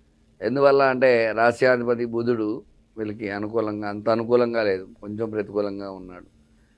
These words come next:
అట్లాగే వృషభంలో గురు సంచారం కొంచెం ప్రతికూలంగా ఉన్నాడు. అట్లాగే శని సంచారం ప్రతికూలంగా ఉన్నాడు. కొన్ని ప్రతికూలతలు ఉన్నాయి. దానివల్ల విద్యార్థులకి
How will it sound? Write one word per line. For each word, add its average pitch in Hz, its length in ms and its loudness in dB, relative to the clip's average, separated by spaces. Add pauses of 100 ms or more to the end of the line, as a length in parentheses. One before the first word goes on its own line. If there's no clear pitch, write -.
(120)
అట్లాగే 120 640 2 (800)
వృషభంలో 131 840 0 (140)
గురు 123 220 -2
సంచారం 107 500 -2 (960)
కొంచెం 107 280 -8
ప్రతికూలంగా 95 640 -4
ఉన్నాడు. 92 300 -18 (760)
అట్లాగే 113 560 2 (220)
శని 123 200 2
సంచారం 101 500 0 (300)
ప్రతికూలంగా 101 580 -4
ఉన్నాడు. 92 300 -20 (360)
కొన్ని 120 220 -6
ప్రతికూలతలు 107 600 -4
ఉన్నాయి. 90 280 -14 (400)
దానివల్ల 113 600 2 (880)
విద్యార్థులకి 135 960 2